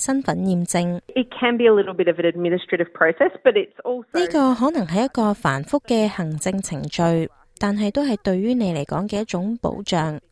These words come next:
Speaker 1: 所以佢哋可能會透過護照、出生證明或者係 Medicare 醫療卡去核實你嘅身份。通常你都會需要親身去到銀行去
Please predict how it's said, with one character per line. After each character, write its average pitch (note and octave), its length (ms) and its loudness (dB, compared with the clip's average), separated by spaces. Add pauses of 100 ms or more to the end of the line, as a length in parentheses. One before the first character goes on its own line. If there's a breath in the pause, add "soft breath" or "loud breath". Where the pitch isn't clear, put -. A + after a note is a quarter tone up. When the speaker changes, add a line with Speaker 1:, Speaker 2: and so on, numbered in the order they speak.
(220)
Speaker 1:
所 G#3 280 2
以 A#3+ 340 4
佢 A3 180 0
哋 G#3+ 160 2
可 G#3 200 0
能 B3+ 160 0
會 F3+ 100 2
透 G#3 220 0
過 G3+ 260 4
護 G#3+ 280 4
照、 A3 540 0
出 - 160 -4
生 D4+ 320 0
證 A#3+ 180 0
明 E3+ 440 0
或 G#3 140 -2
者 C4+ 120 -4
係 B3+ 160 2
Medicare B3 720 0
醫 B3 240 0
療 D#3 60 -4
卡 A#3 280 -4
去 G3 220 -4
核 F#3+ 200 -6
實 - 240 -4
你 E3+ 140 -6
嘅 F3+ 220 -4
身 B3+ 200 0
份。 F3+ 360 -4 (760)
通 D#4 200 -6
常 E3 320 0
你 E3 120 -4
都 D4 140 -2
會 C4 100 2
需 C#4+ 220 0
要 A#3+ 180 2
親 C#4+ 340 -4
身 D4 220 0
去 C4 100 0
到 F#3+ 180 0
銀 E3+ 360 -2
行 E3 240 -2
去 F3 60 -6